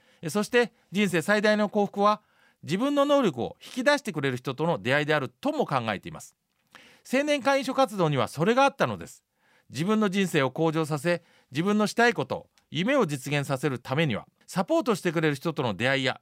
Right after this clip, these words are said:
人間関係が必須です。青年会員所活動をしていたからこそ、多くの方と出会いに恵まれ、人と人との間で磨かれて、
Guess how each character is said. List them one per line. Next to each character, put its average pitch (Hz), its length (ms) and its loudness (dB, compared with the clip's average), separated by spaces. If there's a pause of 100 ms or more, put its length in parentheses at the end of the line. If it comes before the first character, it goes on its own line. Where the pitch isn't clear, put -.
人 180 240 0
間 220 160 -2
関 208 200 -2
係 139 200 -2
が 185 140 0
必 127 340 -6
須 - 20 -6
で 92 100 -8
す。 - 160 -20 (380)
青 170 120 0
年 170 160 0
会 170 180 0
員 170 80 -2
所 170 240 -8
活 160 260 -6
動 120 120 -2
を 98 40 -2
し - 80 -10
て 165 260 -2
い 165 80 -10
た 180 120 0
か 143 100 -4
ら 104 200 -2
こ 302 140 -2
そ、 - 240 -2 (220)
多 147 180 0
く 131 120 -6
の 110 80 -4
方 131 240 -2
と 120 120 -4
出 113 140 0
会 147 120 2
い 170 40 0
に 151 140 0
恵 127 60 0
ま 190 200 4
れ、 120 140 -4 (320)
人 262 240 -4
と 269 160 2
人 247 260 -2
と 285 140 -2
の 233 140 4
間 123 260 2
で 120 80 -2
磨 131 260 0
か 170 120 2
れ 127 80 0
て、 - 260 -12